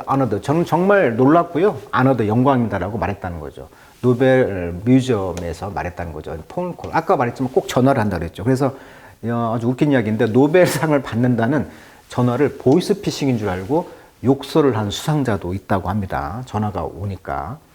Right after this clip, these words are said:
어, 모르는 전화가 오니까 안 받을 수 있잖아요. 그래서 "After she learned about the honor", 그래서 이제 그 honor, 이런 명예에 대해서 이제 알게 된 뒤에, 뒤에, 어, 감사의 표시와 이제 또 깜짝 놀랐다는 것이죠. 또 영예입니다라고 했다는 것이고.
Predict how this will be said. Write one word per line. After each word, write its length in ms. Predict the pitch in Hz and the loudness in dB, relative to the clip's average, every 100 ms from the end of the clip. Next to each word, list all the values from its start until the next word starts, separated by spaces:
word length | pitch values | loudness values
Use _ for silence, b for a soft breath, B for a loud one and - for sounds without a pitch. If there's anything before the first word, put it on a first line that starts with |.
| b b b b b | b b b b b
어, 80 | 95 | -2
모르는 240 | 104 156 175 | 2 4 2
전화가 240 | 127 104 | 2 0
오니까 320 | 87 87 - | -2 -4 -4
안 120 | 85 | -2
받을 160 | 101 107 | 0 0
수 140 | - 90 | -4 -8
있잖아요. 520 | - 85 71 90 101 - b b b | -6 -6 -6 -8 -10 -14 b b b
그래서 200 | - 147 | -2 2
"After 260 | 156 160 190 | 2 4 2
she 260 | 180 - 180 | 2 4 4
learned 260 | 175 226 | 4 4
about 440 | 131 123 147 147 - | 2 2 2 0 -2
the 120 | 123 | -2
honor", 280 | 120 131 95 | 0 0 -2
그래서 220 | - 127 | -2 -2
이제 240 | 127 113 123 | -2 -2 -4
그 200 | - 113 | -2 -4
honor, 340 | - 135 104 | 0 0 0
이런 200 | 117 120 | 0 0
명예에 340 | 117 123 147 139 | 2 2 2 2
대해서 320 | 123 120 131 | 2 0 0
이제 200 | 107 107 | 0 0
알게 280 | - 107 117 | -2 0 0
된 200 | 104 95 | -2 -4
뒤에, 320 | 101 131 127 | 0 0 0
뒤에, 480 | - 110 98 120 - B B B - | -4 -4 -2 -2 -8 B B B -12
어, 240 | 82 82 | -10 -10
감사의 600 | - 101 107 101 80 131 151 - - _ - | -6 -2 -2 -2 -2 -6 -8 -16 -20 _ -14
표시와 480 | - 113 104 107 98 | -8 -6 -4 -4 -4
이제 240 | 82 78 - | -6 -10 -12
또 80 | - | -12
깜짝 340 | - 165 196 | -6 -2 0
놀랐다는 400 | 123 98 - 87 | 0 -4 -6 -8
것이죠. 360 | 73 - - - - _ - | -8 -12 -16 -20 -20 _ -4
또 120 | 113 | 0
영예입니다라고 600 | 98 135 123 92 82 80 | 4 4 4 0 -6 -6
했다는 260 | - 98 | -6 -8
것이고. 440 | 69 - - 180 | -10 -14 -12 -10